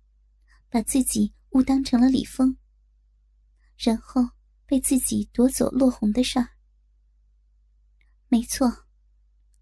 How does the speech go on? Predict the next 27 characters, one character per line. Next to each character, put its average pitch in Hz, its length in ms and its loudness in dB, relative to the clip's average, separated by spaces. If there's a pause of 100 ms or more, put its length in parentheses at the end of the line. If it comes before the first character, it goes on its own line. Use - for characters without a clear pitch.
(100)
向 - 260 2
雨 220 100 0
飞 254 380 0
为 269 80 4
什 - 180 0
么 233 100 2
会 285 180 -4
一 269 140 4
直 240 220 -4
跟 269 180 0
着 262 120 -2
唐 - 180 -8
小 233 200 -6
东 262 200 2 (240)
保 220 140 -10
持 - 180 -8
着 254 120 2
关 277 220 0
系， - 340 -6 (1200)
就 262 140 0
是 - 140 -2
因 254 200 6
为 220 240 -2 (760)
他 - 120 -6
的 254 100 0
初 269 240 -2
夜 247 280 0